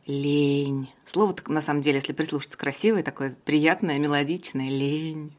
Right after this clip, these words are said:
<laughs> А явление не очень приятное. И вот мы поговорим об этом явлении, что с ними дело-, что с ним делать, можно ли как-то бороться и так далее, и так далее. А сейчас спойлер. Лени не существует. Я расскажу об этом попозже.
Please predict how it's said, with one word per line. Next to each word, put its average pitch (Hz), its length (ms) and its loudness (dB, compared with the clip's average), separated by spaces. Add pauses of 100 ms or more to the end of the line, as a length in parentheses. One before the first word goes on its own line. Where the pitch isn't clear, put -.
<laughs> 233 640 2
А 147 100 8
явление 175 440 8
не 151 100 4
очень 143 260 0
приятное. - 480 -4
И 185 80 4
вот 269 140 6
мы 269 100 6
поговорим 208 460 8
об 156 120 6
этом 214 200 4
явлении, 156 580 6
что - 180 0
с 156 120 0
ними 151 180 2
дело-, 160 520 6
что 185 200 2
с - 80 2
ним 160 180 0
делать, 170 560 6 (120)
можно 185 420 8
ли 160 80 8
как-то 156 300 0
бороться 147 640 4
и 147 40 -2
так 135 200 -2
далее, 190 220 6
и - 40 -4
так 135 160 -2
далее. 127 300 -4 (180)
А 139 140 2
сейчас 254 1080 8
спойлер. 156 960 8 (180)
Лени 160 540 10 (120)
не 165 240 6
существует. 156 880 2 (360)
Я 131 180 -4
расскажу 127 320 -6
об 110 120 -4
этом - 200 -8
попозже. - 420 -10